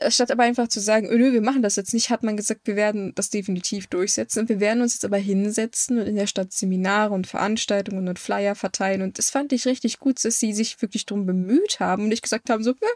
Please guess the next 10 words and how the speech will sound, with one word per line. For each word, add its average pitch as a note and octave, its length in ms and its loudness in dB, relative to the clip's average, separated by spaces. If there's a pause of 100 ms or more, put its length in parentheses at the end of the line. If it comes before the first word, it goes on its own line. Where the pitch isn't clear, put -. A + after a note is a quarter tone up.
(100)
dann E4+ 140 -2
halt A#3+ 200 0
nicht", G3 160 -4
ne? G#3+ 220 -2 (380)
Wie A3 60 -2
man's G#3+ 240 2
sonst G#3 280 2
normalerweise F3+ 560 0
gewöhnt F3+ 380 -4
ist. F3 260 -4